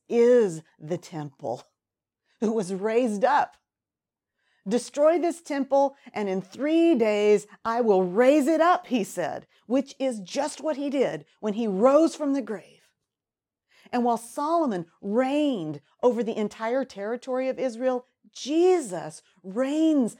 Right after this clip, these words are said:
over the entire universe. He told the disciples, "All authority in heaven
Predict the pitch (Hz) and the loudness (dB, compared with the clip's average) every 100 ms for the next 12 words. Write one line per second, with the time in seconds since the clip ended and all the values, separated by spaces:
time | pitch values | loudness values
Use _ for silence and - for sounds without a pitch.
0 | _ 233 220 208 - 233 220 208 208 220 | _ -4 -4 -6 -4 -6 -6 -8 -6 -6
1 | 240 320 359 196 139 - - - _ _ | -4 -4 -4 -6 -10 -14 -18 -20 _ _
2 | _ _ - 330 349 320 277 262 - 254 | _ _ 2 2 4 0 0 -2 -2 0
3 | 262 240 175 _ _ _ 277 330 381 359 | 2 0 -2 _ _ _ 4 6 4 0
4 | 285 240 180 165 - _ 214 202 254 233 | 2 2 2 -2 -6 _ -6 -2 0 0
5 | 185 | -2